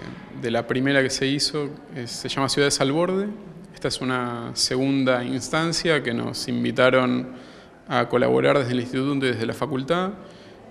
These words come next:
y nosotros trabajamos para integrar más sectores, entonces también están apoyando la municipalidad, la, la Cámara Industrial de Madrid.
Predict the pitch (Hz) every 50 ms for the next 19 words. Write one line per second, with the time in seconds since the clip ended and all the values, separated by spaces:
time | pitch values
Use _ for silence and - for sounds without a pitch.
0 | - - 139 127 123 123 113 - 147 147 143 - - - 127 123 - 143 143 139
1 | - 135 131 135 127 123 127 127 131 135 135 135 135 131 131 131 131 - - -
2 | - - - - - 135 123 - 170 175 180 175 185 180 175 - - - 123 120
3 | - 170 120 123 120 - 123 123 123 123 123 123 - 139 131 123 123 120 120 120
4 | - - - - - - - - - - - - - - - - 127 - - 135
5 | 131 131 131 127 131 127 127 127 123 123 120 120 117 117 120 120 120 117 120 120
6 | 117 - 131 131 123 120 123 131 143 151 160 165 170 165 165 160 147 127 120 120
7 | 117 113 - - 123 - - - 196 190 139 127 117 117 73 - - - - -
8 | - - 143 - - - - - - - - 123 120 120 120 127 120 117 120 -
9 | - 127 127 123 123 131 151 156 160 170 170 180